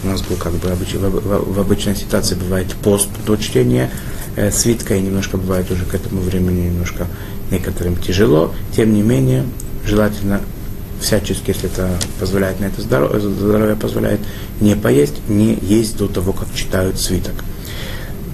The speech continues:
Не спать и не заниматься какой-нибудь работой до того, как нач-, э, как прочитают свиток.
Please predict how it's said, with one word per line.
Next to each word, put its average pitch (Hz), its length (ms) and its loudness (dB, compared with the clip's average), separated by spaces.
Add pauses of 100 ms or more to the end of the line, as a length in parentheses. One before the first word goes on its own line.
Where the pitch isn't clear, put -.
(460)
Не 120 320 6
спать - 680 0 (540)
и 107 120 4
не 117 200 4
заниматься 107 440 0
какой-нибудь 95 560 0
работой 113 380 2
до 104 140 2
того, 98 280 0
как 95 280 -2
нач-, 92 280 0
э, 92 200 -2
как 90 120 -2
прочитают 92 540 0
свиток. - 360 -4